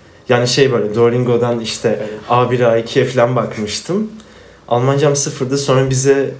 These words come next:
Speaker 1: şey, İkinci Dünya Savaşı tarihi falan anlatmaya başladılar. Bir tık travmatik oldu Almanca dilinde. Sonra matematik görmeye başladık. Matematik dersleri orada bayağı geriden gidiyorlarmış yani. Lise birde karenin ne olduğunu falan anlatıyordu hoca.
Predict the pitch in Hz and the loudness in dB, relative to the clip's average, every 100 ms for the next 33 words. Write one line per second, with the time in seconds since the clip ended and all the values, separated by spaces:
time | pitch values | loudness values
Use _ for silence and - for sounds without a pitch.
0 | - - 117 107 113 131 127 135 127 131 | -8 -2 0 0 -2 -2 2 2 2 2
1 | 127 - - 123 123 127 120 123 123 117 | -2 -4 -2 0 2 2 0 0 -2 -2
2 | 123 123 120 110 110 113 117 - - - | 0 0 0 -2 0 0 -2 -6 -6 -2
3 | 110 110 107 113 113 101 95 104 104 107 | -2 -2 -4 -6 -4 -4 -4 -4 -2 -2
4 | 107 104 104 95 110 107 101 90 98 117 | -2 -2 -4 -6 -8 -4 -4 -4 -4 -6
5 | - - - - - - - 160 170 143 | -10 -18 -20 -20 -20 -18 -2 2 2 2
6 | 139 151 175 - 156 160 165 135 - 110 | 0 0 -2 2 2 2 2 0 -2 -6
7 | 110 - 120 117 143 135 147 - 131 131 | -8 -8 -4 -2 -2 -4 -2 0 2 2
8 | 151 147 156 - - - - 117 120 131 | 0 0 -2 -4 -12 -16 -8 0 2 4
9 | 127 120 123 123 120 110 123 117 110 101 | 4 4 4 2 0 0 0 0 0 0
10 | 95 98 - 101 101 95 - - - - | -2 -4 -6 -6 -6 -8 -14 -20 -20 -10
11 | 117 110 131 117 127 131 131 127 123 127 | -2 0 0 0 2 2 2 0 0 0
12 | 127 120 117 123 123 127 117 110 95 92 | 2 2 2 0 -2 -2 -2 -2 -6 -8
13 | 104 95 98 95 | -8 -6 -8 -8